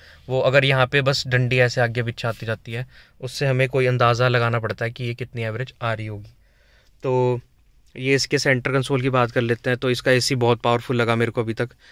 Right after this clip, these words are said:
पर वैसे अभी गर्मी आई नहीं है तो इतना अच्छा से मैं बता नहीं पाऊँगा, बाकी गर्मी में पता लग पाएगा। ये इसका instant cooling करने के लिए है इसका, तो शायद अभी बोल लेगी, नहीं अभी नहीं बोल रही है।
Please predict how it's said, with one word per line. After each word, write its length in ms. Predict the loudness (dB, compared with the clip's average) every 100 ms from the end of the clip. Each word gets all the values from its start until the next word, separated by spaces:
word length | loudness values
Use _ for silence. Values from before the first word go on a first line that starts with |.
| _
पर 100 | -6
वैसे 300 | 0 0 2
अभी 120 | 0 4
गर्मी 280 | 4 4
आई 180 | 4 4
नहीं 120 | 2
है 60 | 2
तो 100 | 0
इतना 200 | -2 -2
अच्छा 220 | -4 -4
से 100 | -2
मैं 120 | 0
बता 240 | 0 0 2
नहीं 120 | 2
पाऊँगा, 280 | 0 -2 -2
बाकी 280 | -2 -4 -4
गर्मी 180 | -2
में 100 | -2
पता 200 | -4 -6
लग 140 | -6 -6 -8
पाएगा। 280 | -8 -8 -10 -16 -20 -16 -2
ये 140 | 2
इसका 440 | 2 2 0 0 -2 -8 _ _ -6
instant 420 | -6 -2 -2 -2
cooling 360 | 0 2 2 2
करने 260 | 2 2
के 140 | 2 2
लिए 220 | 4 2
है 60 | 2
इसका, 280 | -2 -6 -8 _ _ _ _ _ _ _ _ _ _ _ -14
तो 120 | -10
शायद 180 | -4 -2
अभी 100 | -2
बोल 200 | -2 -2
लेगी, 340 | -2 -4 -8 -10 _ _ _ _ _ _ -20 -20 -20 -20 -20 -20 -20 -20 -20 -20 -20 -20 -20 -20 -14 -10
नहीं 220 | -8 -8
अभी 220 | -6 -4
नहीं 140 | -4
बोल 200 | -6 -8
रही 160 | -8 -8
है। 200 | -10 -12